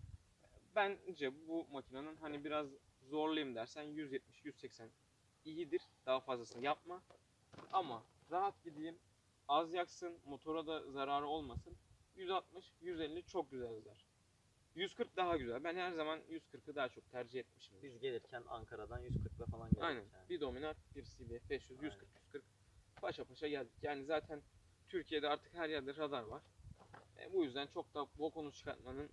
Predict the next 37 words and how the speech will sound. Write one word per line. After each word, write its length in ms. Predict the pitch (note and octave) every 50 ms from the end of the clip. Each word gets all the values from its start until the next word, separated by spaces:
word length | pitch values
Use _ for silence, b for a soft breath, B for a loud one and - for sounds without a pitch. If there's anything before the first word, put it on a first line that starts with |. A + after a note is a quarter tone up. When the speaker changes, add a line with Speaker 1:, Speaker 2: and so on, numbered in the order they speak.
| - - B2+
Speaker 1:
radar 280 | D3+ D3 C#3+ D3+ D3
görünce 480 | C#3 C3+ C#3 C3+ C#3+ C#3 C3 C#3+ C#3 B2+ - -
duramamanın 540 | D3 D#3+ D3+ C#3+ C#3 C3 B2+ C3 C#3+ D3 D3
pek 300 | - D#3 C#3 - - -
bir 40 |
anlamı 440 | C3+ B2 B2+ C3 C3+ D3 - F#3 F#3 - - - -
yok. 180 | C#3+ D#3+ - - - - -
Speaker 2:
Ya 200 | D3 D#3 D#3 C#3+
radarı 320 | B2+ C3 C3+ C#3+ D3+ D#3 D#3
da 60 | D#3+
geçtim 360 | C3+ B2 A#2 - - - A#2
zaten 220 | A#2 C3 B2+ - -
alım 280 | - A#2 A#2 B2 B2
gücü 160 | B2 A#2 A#2
iyice 260 | A#2+ A#2 A2 B2 A#2 G2+
düşmüş 360 | A2+ A2 - - A2+ - -
yani 220 | A2+ A2+ A2 G#2+
motora 360 | A2 A2+ A2+ - B2 B2 B2+
niye 180 | B2 B2 B2+ A#2
yazık 280 | B2 A#2+ A2 - - A#2+
edeceksin 280 | A#2 - - C3 B2
ki 140 | A2+ - -
yani? 140 | F#2+ G2+ - - _ - _ _
Speaker 1:
Ha, 220 | G#3+ G3 E3 - -
aynen 320 | E3 F3+ E3+ D3 C3 C3
öyle 220 | D3+ D#3+ D#3+ E3 E3
bir 60 | D#3
durum 200 | F3 E3+ E3 D3+
da 80 | C3+
var. 120 | B2+ B2 A#2+
Artık 300 | D3+ E3+ E3+ - F#3+ E3
zaten 280 | E3+ F#3 F#3 - G3+
herkesin 320 | G3+ F#3+ F3+ - E3+ D3 D3+
aklında 300 | D3+ D3 - F3+ F#3 F#3
şu 160 | - - F3
soru 240 | - - C#3 B2+ C3
var. 160 | - F#3+ G3